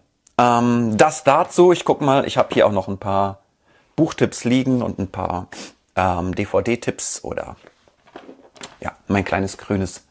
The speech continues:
meine kleine grüne Kladde aus Teil eins. Ähm, genau. So, gehen wir doch mal weiter von dem Thema. Wie gesagt, ich mache jetzt hier nicht diesen, diesen groben Konflikt auf zwischen, äh, ähm,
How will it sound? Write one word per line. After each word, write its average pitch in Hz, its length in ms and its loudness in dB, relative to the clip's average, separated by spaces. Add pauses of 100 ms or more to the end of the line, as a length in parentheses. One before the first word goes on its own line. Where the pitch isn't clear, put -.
meine 90 160 -4
kleine 98 300 -6
grüne 92 560 -10
Kladde 104 640 -2 (560)
aus 127 320 2
Teil 117 260 0
eins. 113 520 -2 (220)
Ähm, 90 540 -6
genau. 87 300 -8 (1080)
So, - 320 4
gehen 208 140 4
wir 220 80 6
doch 220 80 2
mal 180 180 4
weiter 156 300 4
von 143 240 0
dem 147 280 2
Thema. 143 360 2
Wie 123 80 0
gesagt, 117 220 0
ich - 100 -8
mache 123 140 0
jetzt 113 120 -10
hier 117 160 -2
nicht 110 200 -2
diesen, 107 260 -4 (260)
diesen 107 240 0
groben 120 300 2
Konflikt 117 480 -4
auf 104 220 0
zwischen, 98 400 -6
äh, 95 300 0
ähm, 92 340 -2